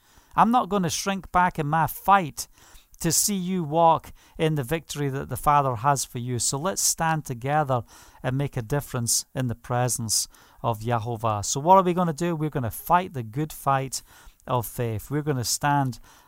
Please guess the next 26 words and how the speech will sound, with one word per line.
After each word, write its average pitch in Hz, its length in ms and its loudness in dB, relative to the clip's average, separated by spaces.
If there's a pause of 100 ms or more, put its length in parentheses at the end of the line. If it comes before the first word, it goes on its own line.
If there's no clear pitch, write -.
upon 131 360 -2
the 120 60 -6
promises 123 840 -4 (320)
of 127 400 0
a 131 100 -4
mighty 117 420 -2
God. 104 400 -10
We 151 140 -4
are 127 100 -2
not 143 380 0
going 143 140 -4
to 135 40 -4
be 120 140 -4
those 120 480 -4 (380)
who 131 160 -6
shrink - 500 -4
back, - 340 -4
but 123 160 -8
we 123 100 -6
stand 147 580 -2
on 131 220 -4
the 117 60 -6
promises. - 840 -4 (580)
And 143 200 0
we 185 160 4
know 170 420 4